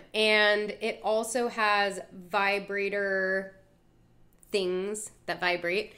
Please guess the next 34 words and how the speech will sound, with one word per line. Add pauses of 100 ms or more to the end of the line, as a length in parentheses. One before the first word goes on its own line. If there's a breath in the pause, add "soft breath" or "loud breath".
(260 loud breath)
and
let
you
know
how
much
of
a
dose
you
took.
It
also
gives
you
an
entire
profile (340 loud breath)
on (100)
what
you're
smoking.
So
it's
a (160)
really,
really
great
device. (280 loud breath)
They
also
have
a
membership,